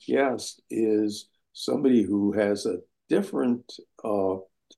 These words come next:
type of background and expertise than we've featured on here before. Doctor Monique Nugent is a hospitalist and physician leader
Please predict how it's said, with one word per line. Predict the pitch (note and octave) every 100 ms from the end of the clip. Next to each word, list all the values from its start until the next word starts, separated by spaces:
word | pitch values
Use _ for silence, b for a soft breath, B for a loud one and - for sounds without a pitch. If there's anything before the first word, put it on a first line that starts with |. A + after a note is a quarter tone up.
| _ _ _ _ _ _ _ _ _ _ -
type | A#2 D3
of | - G#2
background | A2+ B2+ D3+ D#3 D3 C#3+ E3 D3+
and | A#2+ A#2 A2 G#2+ A#2 -
expertise | F3 - - A#2 G2+ C#3 D3 - -
than | A#2 A2
we've | G#2+ G#2 G#2
featured | C3 C3+ C#3 B2+
on | A#2+ B2 C3
here | A#2+ A#2
before. | G#2+ G#2 F#2 - D3+ C3+ G2+ A#3+ b b b _
Doctor | B2 C3+ C#3+
Monique | C3 B2 A#2+ A#2+ C#3+ C#3+ -
Nugent | G#2+ C#3+ E3+ E3 G2+ G2 - _ _ -
is | G#2+ -
a | G2
hospitalist | A2 B2 C3 - C#3 C3+ C#3 C3+ - - -
and | A#2+ A2 G#2
physician | - F#2 F#2+ A2+ - A#2 G#2
leader | B2 D3 A2+ A2